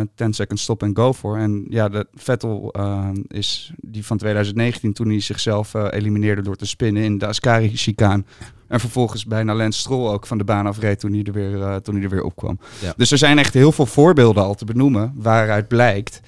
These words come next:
Speaker 1: dat, eh, een ten-second stop-and-go penalty gewoon makkelijk had ge-, gegeven had kunnen worden.
Speaker 2: En nu kijk ik toch even naar de coureurs aan deze tafel.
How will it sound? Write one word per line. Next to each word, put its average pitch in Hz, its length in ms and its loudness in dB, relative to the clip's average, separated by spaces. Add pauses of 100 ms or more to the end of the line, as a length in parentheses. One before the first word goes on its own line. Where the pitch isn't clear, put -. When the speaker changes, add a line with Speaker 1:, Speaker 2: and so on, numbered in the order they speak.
(380)
Speaker 1:
dat, 107 320 0
eh, 107 460 2
een 107 140 0
ten-second 113 540 2
stop-and-go 110 460 4
penalty 110 440 2
gewoon 107 200 0
makkelijk 113 280 0
had 120 140 -4
ge-, - 140 -12
gegeven 131 300 0
had - 140 -4
kunnen - 200 -6
worden. 123 180 -8
Speaker 2:
En 127 60 -4
nu 127 60 -4
kijk 131 160 0
ik 123 60 -4
toch 131 120 -4
even 131 160 0
naar 117 120 0
de 110 60 2
coureurs 127 380 2
aan 151 80 2
deze 151 200 4
tafel. 147 460 -2